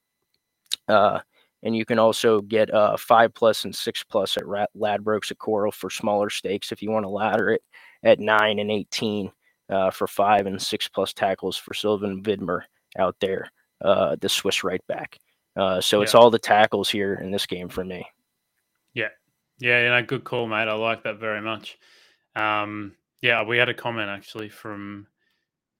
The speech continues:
Speaker 2: Dave, Dave Winder. He says, "Samba football does not allow for such pra-, pragmatism." And yeah, I, I, I definitely, I definitely agree with that. I guess it's more so just thinking about it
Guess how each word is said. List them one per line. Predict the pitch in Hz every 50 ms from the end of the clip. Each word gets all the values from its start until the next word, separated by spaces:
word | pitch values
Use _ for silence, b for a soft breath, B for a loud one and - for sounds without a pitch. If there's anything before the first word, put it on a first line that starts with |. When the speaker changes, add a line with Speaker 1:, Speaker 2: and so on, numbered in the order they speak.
| _ _ -
Speaker 2:
Dave, | 117 107 104 104 104 104 104 104 104 101 101 - - - - - _ _ _ _ _ _ _ _ _ _ _ _ _ _ _ _ _ _ _ _ _ -
Dave | 120 117 131 131 117
Winder. | 113 123 127 120 101 98 101
He | 98 95
says, | - 113 101 -
"Samba | - 120 110 110 107 107
football | - - 117 104 - - 117 107 104
does | - 107 98 - -
not | 107 101 104
allow | 101 98 101 98 98 95
for | - - -
such | - 107 104 - - _
pra-, | - 113 110 110 110 -
pragmatism." | - 113 110 107 101 104 104 98 - 107 101 101 101 98 98 b b b b b b b b b
And | b 117 117 117
yeah, | 110 101 98
I, | 95 98 110
I, | 110 107 104 104 107 110 101
I | 101
definitely, | 95 107 107 101 - 113 107 101 101 101 98 95 92 90 85 _ _ _ -
I | 110
definitely | 107 - 107 101 - - 113 104 98 98
agree | 95 - 104 98 98
with | 98 98
that. | 104 98 98
I | 104
guess | 107 151 151 147 -
it's | - -
more | 120 113 110 110
so | 107 - 127 107 104 104
just | - 110 104 -
thinking | - 107 101 90 104 101 101 98
about | 92 87 101 98 101 101 101
it | 98 95